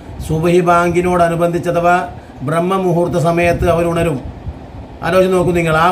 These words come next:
ഉണർന്ന സമയത്താണ് ഈ പെൺകുട്ടിയെ കാണുന്നില്ല. വളരെ സങ്കടപൂർവ്വമാണ് അവർ പിന്നീട് പോലീസ് സ്റ്റേഷനിൽ പരാതി കൊടുത്തു.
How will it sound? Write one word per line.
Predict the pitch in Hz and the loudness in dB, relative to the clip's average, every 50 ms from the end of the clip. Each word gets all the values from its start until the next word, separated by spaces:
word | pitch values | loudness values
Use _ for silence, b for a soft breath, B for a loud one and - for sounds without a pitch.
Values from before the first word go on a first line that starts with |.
| 175 175 | 2 0
ഉണർന്ന | 175 180 180 180 185 151 | 0 0 0 -2 -2 0
സമയത്താണ് | 170 170 175 180 180 175 175 185 175 175 175 180 190 196 202 - B B B B B B B - | 0 0 0 0 0 -2 0 0 2 2 2 0 -2 -2 -4 -8 B B B B B B B -4
ഈ | 170 180 175 135 | -2 -2 0 2
പെൺകുട്ടിയെ | 170 175 175 170 180 147 175 180 180 175 | 2 0 2 0 0 0 2 2 2 2
കാണുന്നില്ല. | - 175 170 170 170 165 160 165 151 147 143 131 110 - - - - - - - - - - - - - - - | 2 2 2 2 2 -2 -2 -2 0 0 0 0 -2 -6 -10 -12 -12 -14 -14 -14 -14 -16 -16 -18 -18 -16 -10 -6
വളരെ | 147 165 - 190 185 | -2 0 2 2 2
സങ്കടപൂർവ്വമാണ് | 156 175 175 175 185 185 185 175 185 185 190 185 185 180 180 180 180 | 2 2 2 2 2 2 2 2 0 0 0 2 2 2 0 2 2
അവർ | 175 175 - 139 | 2 2 0 0
പിന്നീട് | 156 175 175 180 185 170 185 | -2 -2 0 0 0 0 -2
പോലീസ് | 143 170 175 175 180 185 175 | -2 0 0 0 2 0 0
സ്റ്റേഷനിൽ | - 180 175 175 170 175 175 175 160 156 | 0 0 0 0 0 0 -2 -2 0 0
പരാതി | 165 170 170 165 160 165 | 2 2 2 2 0 -2
കൊടുത്തു. | 160 156 147 135 - 147 135 | -4 -4 -6 -6 -6 -6 -8